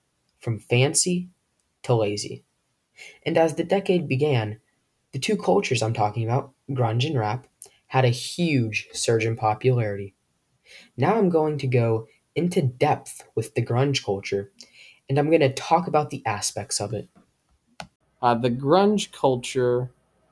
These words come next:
Speaker 2: really didn't exist where I was at because we were in a farm community, a country town, and, uh, we really didn't have that culture.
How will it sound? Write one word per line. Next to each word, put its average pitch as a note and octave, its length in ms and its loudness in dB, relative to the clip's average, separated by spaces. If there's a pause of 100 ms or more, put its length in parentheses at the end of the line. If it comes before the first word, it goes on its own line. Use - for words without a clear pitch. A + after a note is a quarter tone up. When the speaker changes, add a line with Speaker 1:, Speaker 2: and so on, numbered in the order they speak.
(360)
Speaker 2:
really D#3+ 480 6
didn't D3+ 280 4
exist C3+ 540 0
where D3 180 6
I D3 100 4
was D3+ 200 4
at E3 420 2
because C3 380 -2
we C#3+ 160 -2
were C#3 160 -2
in C3+ 160 0
a A#2 180 0
farm C#3 680 -2
community, E3+ 760 0
a B2 80 -10
country D3 420 -6
town, F3 440 -4 (960)
and, B2 500 2
uh, A#2 400 2
we C#3 160 -2
really D#3 260 2
didn't D3 240 -2
have C3 400 0
that B2 280 -4
culture. E3+ 580 -4